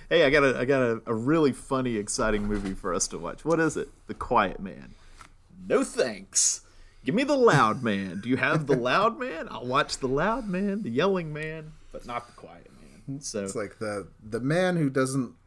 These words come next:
Speaker 2: enjoy jokes or humor. It's like, I don't wanna see that. <laughs>
Speaker 1: Right.
Speaker 2: The guy, the man who, the guy who sits. <laughs>
Speaker 1: Um, but yeah, I, I, so I knew,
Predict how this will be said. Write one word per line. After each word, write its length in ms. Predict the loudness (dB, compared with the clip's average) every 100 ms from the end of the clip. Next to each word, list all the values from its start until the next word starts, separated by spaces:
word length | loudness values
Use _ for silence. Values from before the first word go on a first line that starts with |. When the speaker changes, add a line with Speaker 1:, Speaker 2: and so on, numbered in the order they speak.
| -6
Speaker 2:
enjoy 580 | -4 -4 -4 -2 -2 -4
jokes 460 | -6 -8 -8 -6
or 100 | -8 -8
humor. 480 | -8 -8 -10 -14 -18 -20 -20
It's 100 | -8
like, 100 | -2
I 60 | 2
don't 120 | 0
wanna 180 | -2 -8
see 160 | -10 -6
that. 300 | -4 -4 -4
<laughs> 40 | -6 -10 -14 -6
Speaker 1:
Right. 320 | -4 0 0 -2 -10 -6
Speaker 2:
The 80 | 2
guy, 280 | 8 8 6
the 240 | 2 -2 2
man 320 | 2 4 4
who, 260 | 4 4 2
the 120 | 2
guy 240 | 4 6
who 160 | 6 4
sits. 560 | 2 -4 -2 -4 -4 -8 -18 -16 -14 -12
<laughs> 480 | -8 -8 -8 -10 -4
Speaker 1:
Um, 400 | -2 -2 -4 -8 -14 -20 -14 -6 -4 -2 -4 -4 0
but 180 | 2 4
yeah, 480 | 4 4 2 -2 -4
I, 80 | -6
I, 20 |
so 200 | -4 -2
I 60 | 0
knew, 560 | -2 -2 0 -2 -4